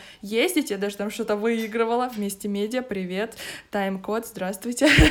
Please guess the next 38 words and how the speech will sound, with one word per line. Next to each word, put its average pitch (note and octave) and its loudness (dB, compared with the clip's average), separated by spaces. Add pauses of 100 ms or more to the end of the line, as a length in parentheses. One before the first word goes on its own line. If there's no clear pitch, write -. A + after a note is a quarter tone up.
(320)
<laughs> - -10
И C4+ 2
это C#4 4
действительно B3 0
полезные A3+ 2 (240)
трехдневные, G#3+ 2
иногда G3+ 0
недельные A3+ 0
тренинги, B3 -2
когда, G#3+ 0
когда A3 -2
люди A#3+ 0
приезжают G#3+ 0
из G#3 -6
других G#3 -6
регионов G#3+ -2 (320)
на A3+ 0
московских A#3 0
спикеров, F4 0 (300)
а, G#3 0
на A3 0
мастер-классы. A#3 0 (180)
Вот A#3+ 0
это B3 2
их A3+ -4
так G3+ -4
будоражит, A3 4
они B3 0
понимают, A#3+ 2
что A#3 -6
у A3+ 0
них A#3 0
недостаток A#3+ 2
знаний, G3+ 0
и G#3+ 0
это B3 0
побуждает A#3 2
их B3 -4